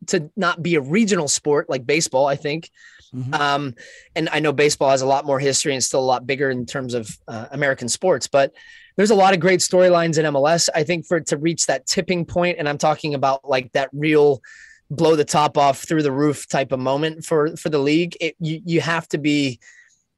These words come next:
Speaker 1: spending with the big, big boys, and that's bringing in top, top level talent at the prime and having it across all different teams. And, you know, m-, you know, we, we need, I think, the Dallas Cowboys, the, the, the Giants, the,
Speaker 2: Mm-hmm.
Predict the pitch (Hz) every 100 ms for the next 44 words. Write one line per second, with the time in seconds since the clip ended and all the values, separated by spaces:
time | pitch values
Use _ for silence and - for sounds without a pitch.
0 | - - - 160 156 151 139 135 147 143
1 | 135 120 143 120 135 120 117 131 127 117
2 | 123 127 123 - - - 147 143 135 131
3 | 127 170 - 156 127 - 131 120 131 123
4 | 120 - 127 123 123 135 117 - - 147
5 | 131 131 131 123 - - - - 139 139
6 | 139 135 123 - 156 143 - - 151 147
7 | 147 139 143 123 - 151 139 135 131 123
8 | 117 _ - _ - 147 139 175 208 220
9 | 240 190 175 196 208 196 202 196 247 240
10 | 190 165 - 175 131 170 135 147 139 127
11 | - 123 117 113 107 104 117 123 120 120
12 | 156 135 123 143 123 139 131 127 120 113
13 | - - 143 131 127 120 107